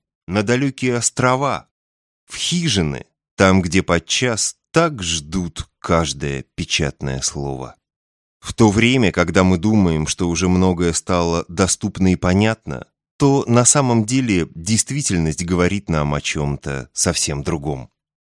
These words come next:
Мы сами видели детишек, подбирающих картинки от спичечных коробок.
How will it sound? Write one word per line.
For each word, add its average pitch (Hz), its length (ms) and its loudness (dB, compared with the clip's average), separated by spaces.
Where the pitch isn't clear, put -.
Мы 117 180 6
сами 170 320 6
видели 123 400 0
детишек, 101 880 -6
подбирающих 98 800 2
картинки 98 640 0
от 76 240 0
спичечных - 680 -6
коробок. 98 640 -4